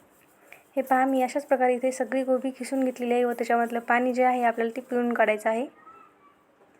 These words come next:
सगळं पाणी पिळून काढायचं आहे बघा. हे पकोडे खायला हे अगदी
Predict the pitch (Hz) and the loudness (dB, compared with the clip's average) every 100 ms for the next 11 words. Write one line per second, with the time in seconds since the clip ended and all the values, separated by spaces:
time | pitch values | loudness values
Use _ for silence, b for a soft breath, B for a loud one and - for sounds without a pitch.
0 | _ _ _ _ _ _ _ _ - - | _ _ _ _ _ _ _ _ -20 -20
1 | _ _ _ _ _ _ _ _ _ - | _ _ _ _ _ _ _ _ _ -20
2 | b b b b b b _ - 285 294 | b b b b b b _ -2 4 6
3 | 294 269 269 269 269 262 254 240 233 233 | 6 2 0 2 2 4 2 0 -2 -4
4 | 226 247 339 - - - _ _ _ _ | -2 -4 -6 -16 -20 -20 _ _ _ _
5 | B B B - 269 285 285 285 277 262 | B B B 0 2 4 6 6 4 2
6 | 262 262 240 226 285 | 2 2 0 -2 -6